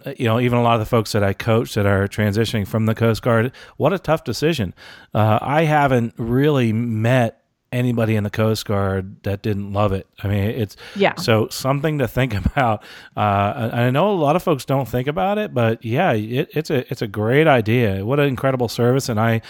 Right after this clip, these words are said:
Speaker 1: have friends that have transitioned from the airlines to the Coast Guard, and, and they don't wanna go back. They just absolutely love it. Maybe later
Speaker 2: Yeah.
Speaker 1: on in life, they'll consider it, obviously. Uh, that's the other cool thing. If you wanna have a career in the military, you could actually do a full career in the military,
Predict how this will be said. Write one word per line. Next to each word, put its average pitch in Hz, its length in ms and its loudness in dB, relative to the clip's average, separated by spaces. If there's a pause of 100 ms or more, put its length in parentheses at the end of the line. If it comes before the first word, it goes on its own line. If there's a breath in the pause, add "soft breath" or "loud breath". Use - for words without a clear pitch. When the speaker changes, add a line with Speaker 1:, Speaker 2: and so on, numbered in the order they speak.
(240 loud breath)
Speaker 1:
have 117 200 2
friends 120 280 0
that 113 60 2
have 110 120 -2
transitioned 110 540 -4
from 107 120 -2
the 110 80 -4
airlines 110 460 0
to 120 60 -6
the - 40 -6
Coast 104 300 -2
Guard, 98 260 0
and, 101 140 -6 (100)
and 101 160 -4
they 107 80 0
don't 104 140 2
wanna 95 160 0
go 92 100 -4
back. 92 300 -2
They 110 100 -4
just 98 300 -8
absolutely 117 460 -2
love 98 220 -2
it. 92 140 -6 (400 loud breath)
Maybe 160 220 0
later 139 300 2
Speaker 2:
Yeah. 131 100 2
Speaker 1:
on 139 100 0
in 139 60 -2
life, 151 180 -2
they'll 135 100 -2
consider 156 440 -2
it, 170 80 -4 (160)
obviously. 165 500 0 (400 loud breath)
Uh, 104 220 4
that's 127 240 0
the 117 100 2
other 135 160 4
cool 170 240 2
thing. 180 240 2
If 117 140 0
you 113 100 0
wanna 123 220 2
have 120 180 2
a 131 60 0
career 101 420 -4
in 120 60 0
the 104 80 0
military, 117 400 0
you 110 40 -2
could 156 120 0
actually 123 240 0
do 117 180 -2
a 98 60 -6
full 165 340 -2
career 165 340 -4
in 147 60 0
the 117 60 -2
military, 139 400 -2